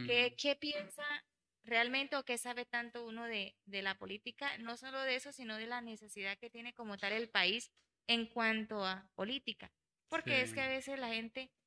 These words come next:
Speaker 1: solo dice lo que otro dice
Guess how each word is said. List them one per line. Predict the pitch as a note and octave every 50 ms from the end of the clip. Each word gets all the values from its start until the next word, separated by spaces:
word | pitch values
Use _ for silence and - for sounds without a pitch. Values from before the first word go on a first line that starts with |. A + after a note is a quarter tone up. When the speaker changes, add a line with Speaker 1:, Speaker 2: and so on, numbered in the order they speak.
| _ _ _
Speaker 1:
solo | - - B3+ B3 B3+ C4 C4+ C4+ C4+ - - - _ _ - - _ _
dice | - D4 D#4+ D4+ - D#4+ D4+
lo | D4 C#4 B3+ -
que | - A3 G#3+
otro | G#3 G#3 G#3+ - B3+ B3+ C4+
dice | D4 D4 C#4 C4+ - - D4+ D4+ -